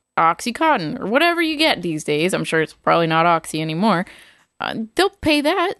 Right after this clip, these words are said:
They'll pay all your other prescriptions. You get this recommendation from a doctor. How is it different than a prescription? Now, it's federally illegal.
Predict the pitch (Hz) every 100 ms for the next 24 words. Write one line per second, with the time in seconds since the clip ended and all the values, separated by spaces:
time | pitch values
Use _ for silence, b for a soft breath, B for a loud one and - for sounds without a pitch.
0 | _ - 285 339 302 285 277 349 320 247
1 | - 185 - 208 285 b b b - 294
2 | 370 339 254 254 226 214 240 240 226 226
3 | 208 190 - 180 180 262 349 196 226 302
4 | 320 349 339 339 370 349 349 - 403 -
5 | 269 214 - _ _ 170 165 165 175 -
6 | - 202 196 170 160 160 143 120 117